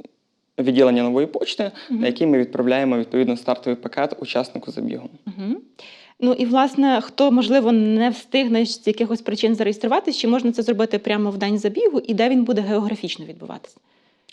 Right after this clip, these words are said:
Speaker 1: Е, так, е, в день забігу можна буде зареєструватись. Реєстрація буде відкрита з одинадцятої години, е, в палатці, відповідно, реєстрації. Е, забіг буде географічно відбуватись на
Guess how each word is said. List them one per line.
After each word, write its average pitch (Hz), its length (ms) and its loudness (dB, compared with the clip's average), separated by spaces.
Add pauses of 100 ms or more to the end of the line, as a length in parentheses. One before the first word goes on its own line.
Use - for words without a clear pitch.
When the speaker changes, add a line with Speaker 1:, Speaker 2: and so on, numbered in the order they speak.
Speaker 1:
Е, 131 80 -2
так, 120 420 -4
е, 123 320 -4
в 131 40 -2
день 143 160 4
забігу 127 380 0
можна 123 280 -2
буде 123 180 0
зареєструватись. 131 720 -4
Реєстрація 147 560 -4
буде 127 220 0
відкрита 123 560 -4 (320)
з 131 280 2
одинадцятої 127 680 0
години, 156 580 -2 (340)
е, - 140 -2
в 123 180 2
палатці, 120 520 -2
відповідно, 120 440 -4
реєстрації. 175 880 -2 (420)
Е, 127 260 2
забіг 143 340 0
буде 151 200 2
географічно 135 560 -4
відбуватись 123 520 -4
на 131 320 0